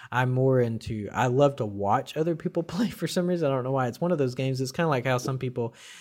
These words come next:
they don't wanna play Minecraft. They'd rather watch other people play, and that's kinda how it is with me and Among Us. Like,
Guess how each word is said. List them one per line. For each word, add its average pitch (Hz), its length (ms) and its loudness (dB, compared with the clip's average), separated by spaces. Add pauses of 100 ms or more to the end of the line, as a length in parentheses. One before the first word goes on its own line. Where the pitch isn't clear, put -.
they 139 100 6
don't 135 100 8
wanna 123 140 4
play 123 240 0
Minecraft. 131 580 2
They'd 110 160 -2
rather 113 240 0
watch 107 320 0
other 120 160 -2
people 135 280 -8
play, 139 320 4
and 127 100 2
that's 131 160 -2
kinda 139 280 0
how 123 180 2
it 113 100 0
is 110 160 0
with 113 180 -2
me 113 300 -2
and 101 120 -2
Among 98 380 -2
Us. - 240 -10
Like, 98 320 -8